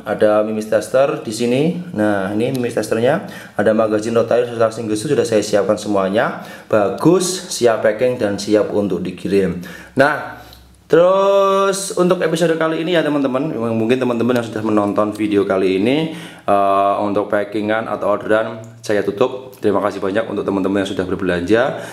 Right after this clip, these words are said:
senapan angin atau yang sudah pernah menggunakan produk unggulan dari kami. Terima kasih banyak. Dan sekali lagi mohon maaf kalau ada kurang dan lebihnya dari sebuah pelayanan yang ada di kami, ta-, tapi kami se-, selalu meningkatkan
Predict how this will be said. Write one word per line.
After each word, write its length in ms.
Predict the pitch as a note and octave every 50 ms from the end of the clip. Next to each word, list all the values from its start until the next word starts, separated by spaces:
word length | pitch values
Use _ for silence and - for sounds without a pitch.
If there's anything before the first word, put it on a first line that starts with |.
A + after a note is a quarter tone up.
| - -
senapan 480 | - - G#2 G2 F#2+ G2+ G2+ G2+ G2+
angin 80 | G#2+ -
atau 240 | - - G2 G2+ G2
yang 160 | G2 G2+ G2
sudah 240 | - F#2+ G2 G2 G2
pernah 160 | G2+ G2 F#2+
menggunakan 560 | G2 F#2+ F2+ F#2+ F#2 F#2 F2+ G2 F#2+ F#2+ F#2
produk 320 | F#2+ G2 F#2 - G#2 -
unggulan 400 | - F#2 F#2+ F#2 F#2+ F#2 F2+ F2+
dari 240 | F2+ F2 F2 F2+ F2+
kami. 480 | - F2+ F2+ F#2 G#2+ B2 C3 C3+ C3+ -
Terima 240 | F#2+ F#2 F2+ F2+ E2+
kasih 320 | - F#2 F2 - G2 F#2
banyak. 400 | F#2 F2+ F2+ F2+ F#2+ F#2+ - - - - - - - -
Dan 280 | - G2 G2 G2+ G2+ G#2 G#2 F#2 F2+ - - - - - _ _ _ _ _ - - _ -
sekali 240 | - - C3+ B2+ B2
lagi 400 | B2 A#2 A2 - C3 C#3 C#3 C#3
mohon 240 | C3+ B2+ B2 A#2+
maaf 240 | A#2+ B2 B2 B2+ -
kalau 160 | - A#2+ A#2+
ada 240 | A2+ A2+ A2+ - A#2+ A2 -
kurang 240 | - A2+ A2+ A2+ A2+
dan 160 | A#2+ G#2+ G#2+
lebihnya 320 | G#2+ G#2+ A2 G#2 G#2+ A2+
dari 320 | G#2+ G#2 G#2+ G2 G#2+ G#2+ G#2+
sebuah 720 | G#2 - - - - A#2 - - - A2+ A2 G#2+ A2 -
pelayanan 400 | - G2+ G2 G2+ G2 G2 G2+ G2+
yang 160 | G#2 G2+ G2
ada 80 | G2 G2
di 80 | G2+
kami, 320 | - - G2 G2 A2 A#2+ A#2+
ta-, 320 | A#2+ A2 G#2 G2+ - -
tapi 240 | - G#2+ G#2+ - B2+
kami 240 | B2 A#2 A#2 B2 B2+
se-, 400 | B2 - A#2+ - - - - -
selalu 560 | - A2+ A2 A2 A2 G#2+ G#2+ G#2+ G#2+ A#2 B2
meningkatkan 880 | A#2+ A#2+ A#2+ A#2+ A#2+ A2 G#2+ G#2 A2 G#2+ G#2+ - - - A2 A2 -